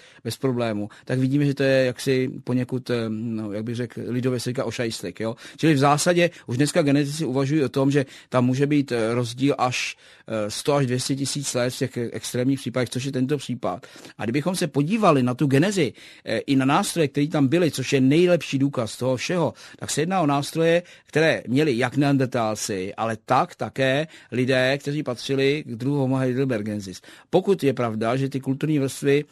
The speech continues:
eh, začaly být osídlovány už před těmi sto, sto třiceti tisíci lety, tak já si myslím, že je, je daleko legitimnější hypotéza uvažovat o, eh, skutečných lovcích, to znamená,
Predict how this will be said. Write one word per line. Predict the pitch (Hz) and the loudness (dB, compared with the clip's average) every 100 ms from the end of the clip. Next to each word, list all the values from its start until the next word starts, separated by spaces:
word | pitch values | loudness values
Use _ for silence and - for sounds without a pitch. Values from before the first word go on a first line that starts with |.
| _ _ | _ _
eh, | 113 | -6
začaly | 110 117 135 139 | -4 -2 0 0
být | 147 139 | 0 -4
osídlovány | 117 139 135 139 139 143 | -4 -2 0 0 2 0
už | 160 156 | -2 -4
před | 151 | -4
těmi | 143 143 | -2 -2
sto, | 131 139 131 | -2 -2 -4
sto | - 131 | -6 -8
třiceti | 135 143 139 127 | -8 -8 -8 -8
tisíci | 127 147 147 | -8 -6 -2
lety, | 123 113 117 117 - - | -2 -2 -6 -6 -14 -10
tak | 117 | -2
já | 131 | 0
si | 131 156 | 0 0
myslím, | 135 139 139 | 0 0 0
že | 120 127 127 | 2 2 2
je, | 127 135 113 | 2 2 2
je | 127 127 | 2 2
daleko | 127 127 139 | 2 0 0
legitimnější | 135 123 139 139 135 135 | 0 0 0 2 2 0
hypotéza | 135 131 127 127 123 | -2 -2 -2 -2 -2
uvažovat | 113 117 123 127 127 - | -2 -2 -2 -2 -4 -4
o, | 117 - - - | -6 -8 -20 -12
eh, | 107 | -10
skutečných | - 123 131 - 139 113 | -8 -4 -4 -2 -2 -2
lovcích, | 117 - - 123 131 | -4 -4 -6 -6 -4
to | 117 | -4
znamená, | 123 127 139 135 | -2 0 2 2